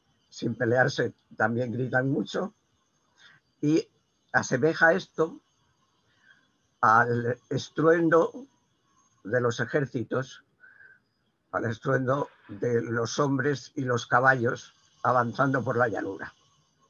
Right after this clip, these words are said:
Esta, digamos que es la última escena positiva. Empezamos con las negativas. Eh,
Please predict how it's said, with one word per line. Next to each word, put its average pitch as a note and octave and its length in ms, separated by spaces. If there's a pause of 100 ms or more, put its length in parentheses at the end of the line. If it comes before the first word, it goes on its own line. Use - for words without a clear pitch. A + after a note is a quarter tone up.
(1700)
Esta, D#3+ 480 (840)
digamos C3 480
que C3 100
es B2+ 120 (160)
la A2+ 180
última B2+ 340
escena B2 360
positiva. B2 640 (2250)
Empezamos C#3 580
con B2+ 120
las A2+ 160
negativas. A2+ 720 (1400)
Eh, B2 460